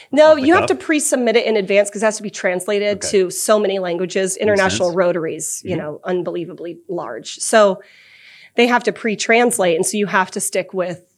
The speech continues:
Speaker 1: the script, so to speak. Um, and I can remember it was my first time doing teleprompters, and I got a great word of advice from a friend of mine right before we're in the back in the green room. And he said, "The teleprompter's job is to follow you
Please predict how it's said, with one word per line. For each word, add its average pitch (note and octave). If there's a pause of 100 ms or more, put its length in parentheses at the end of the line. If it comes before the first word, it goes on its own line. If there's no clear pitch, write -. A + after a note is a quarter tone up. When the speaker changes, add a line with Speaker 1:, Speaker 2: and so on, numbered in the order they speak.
(340)
Speaker 1:
the F3+
script, -
so -
to E3+
speak. - (100)
Um, F#3+ (180)
and C4
I C4
can C#4+
remember B3+
it B3+
was A3
my G#3
first C#4
time A3+
doing G3+
teleprompters, F3+
and F#3 (320)
I G3+
got F#3+
a F#3+
great F#3 (240)
word F#3+
of E3+
advice E3+
from F3+
a E3+
friend E3+
of E3+
mine E3+
right F#3+
before G3 (120)
we're D#3+
in G3
the G3
back F3
in F3
the E3+
green F3
room. F3
And F3+
he F3
said, E3+ (440)
"The -
teleprompter's G#3+
job E3+
is E3+
to F3
follow E3+
you E3+